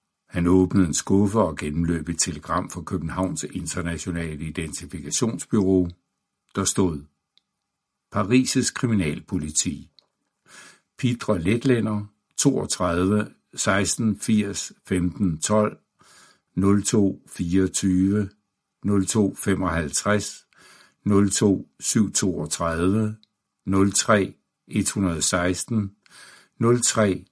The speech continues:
to treogtredive, nul tre fireogtyve tre, nul tre tre femogtyve, nul tre fire hundrede femten, nul tre fem toogtyve, nul fire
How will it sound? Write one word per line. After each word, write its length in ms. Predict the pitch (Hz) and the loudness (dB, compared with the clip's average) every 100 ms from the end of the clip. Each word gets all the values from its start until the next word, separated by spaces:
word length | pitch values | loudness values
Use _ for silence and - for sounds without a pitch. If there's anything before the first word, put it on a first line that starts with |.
| - | 0
to 260 | 120 107 | 2 2
treogtredive, 920 | - - 90 78 - 87 80 85 107 110 - _ _ _ | -2 -2 -2 -2 -6 -4 -2 0 -2 -4 -10 _ _ _
nul 240 | 101 107 107 | 0 2 2
tre 380 | - 107 85 - | 2 0 0 -6
fireogtyve 760 | - 92 101 107 - 95 87 92 | -6 0 2 2 0 2 2 0
tre, 440 | - - 104 95 - _ _ _ - _ _ - | -2 0 0 -2 -10 _ _ _ -20 _ _ 0
nul 220 | 113 123 | 4 4
tre 420 | - 101 90 80 _ _ - | 4 0 0 -4 _ _ -4
tre 260 | 110 98 | 0 0
femogtyve, 920 | - 82 80 78 101 95 101 113 113 - _ _ _ _ - | 0 -2 -2 -2 2 4 4 0 -2 -8 _ _ _ _ -4
nul 340 | 101 107 104 | 2 2 2
tre 420 | - 107 101 90 - _ _ | 0 2 2 0 -8 _ _
fire 280 | - 101 95 | -2 2 4
hundrede 340 | 90 92 76 69 | 4 2 0 -2
femten, 720 | - 95 101 127 113 110 - _ - - _ _ - | 2 2 2 0 -2 -2 -6 _ -20 -20 _ _ 2
nul 200 | 117 113 | 2 2
tre 400 | - 104 80 - _ - | 2 2 0 -8 _ -2
fem 280 | 110 98 | 0 0
toogtyve, 920 | - 110 92 - - 98 92 101 113 104 _ _ _ - | 0 0 0 -2 0 4 4 4 0 -2 _ _ _ -2
nul 240 | 104 110 | 2 2
fire 500 | 101 101 92 104 110 | 0 0 2 2 0